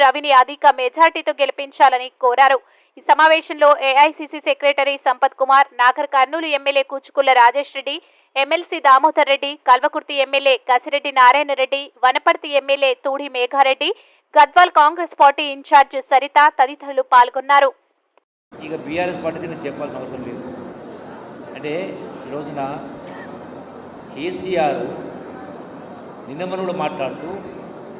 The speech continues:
Speaker 2: ఈనాటి కరువుకు కాంగ్రెసే కారణమని మాట్లాడుతూ ఉన్నాడు. పొలాలు ఎండబెట్టారని మాట్లాడుతూ ఉన్నాడు. అసలు కొద్దిగానైనా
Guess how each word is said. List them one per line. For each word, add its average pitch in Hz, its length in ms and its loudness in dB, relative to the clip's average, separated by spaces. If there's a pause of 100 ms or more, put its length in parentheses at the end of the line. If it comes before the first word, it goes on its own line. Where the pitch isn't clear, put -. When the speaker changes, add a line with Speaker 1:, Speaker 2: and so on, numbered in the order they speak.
(420)
Speaker 2:
ఈనాటి 180 560 -6 (720)
కరువుకు 180 420 -8 (140)
కాంగ్రెసే 165 520 -6 (160)
కారణమని 147 400 -8
మాట్లాడుతూ 123 400 -12
ఉన్నాడు. 104 240 -18 (1200)
పొలాలు 170 420 -4
ఎండబెట్టారని 156 640 -8
మాట్లాడుతూ 117 360 -12
ఉన్నాడు. 113 220 -18 (640)
అసలు 196 180 -14 (120)
కొద్దిగానైనా 175 600 -8